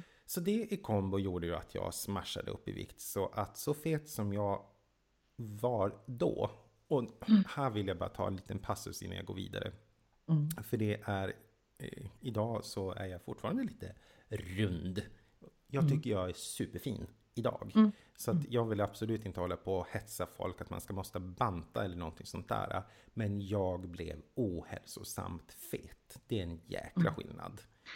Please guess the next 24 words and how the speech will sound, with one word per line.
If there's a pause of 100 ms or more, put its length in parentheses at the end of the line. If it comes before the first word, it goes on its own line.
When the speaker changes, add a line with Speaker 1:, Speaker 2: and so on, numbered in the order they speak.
(260)
Speaker 2:
Det
är
en
Speaker 1:
Från
att,
Speaker 2:
stor
skillnad.
Speaker 1:
från
Speaker 2:
Jag
Speaker 1:
att
Speaker 2:
håller
Speaker 1:
vara
Speaker 2:
med.
Speaker 1:
rultig
eller
må
bra
sådär,
till
Speaker 2:
Mm.
Speaker 1:
att
faktiskt
vara (680)
"Oj,